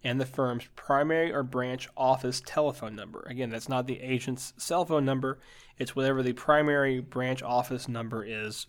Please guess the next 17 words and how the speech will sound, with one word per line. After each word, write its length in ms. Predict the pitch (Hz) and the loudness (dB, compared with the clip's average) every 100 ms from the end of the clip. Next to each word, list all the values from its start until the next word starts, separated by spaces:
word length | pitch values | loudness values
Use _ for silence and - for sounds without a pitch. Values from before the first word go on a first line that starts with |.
| 95 | -10
for 180 | 120 101 | -6 -6
the 80 | 101 | -8
firm. 480 | - 160 113 71 - - - - - | 2 4 4 -2 -14 -20 -20 -20 -14
And 240 | 107 104 107 | -10 -8 -8
the 120 | 107 | -4
rationale 420 | 117 113 127 117 | -2 -2 -2 -2
behind 320 | 113 113 113 | -2 -2 0
that 160 | 151 185 | 2 2
is 160 | 135 127 | 0 -2
if 80 | |
someone's 300 | - 147 127 | -4 -2 0
walking 440 | 127 123 127 131 120 | 2 2 2 0 -2
by 340 | 117 117 117 | -2 0 0
and 240 | 117 113 120 | -2 -4 -6
sees 300 | 139 135 131 | -2 -2 -2
the 100 | 117 | -4
house 480 | 123 117 139 - | -2 0 0 -4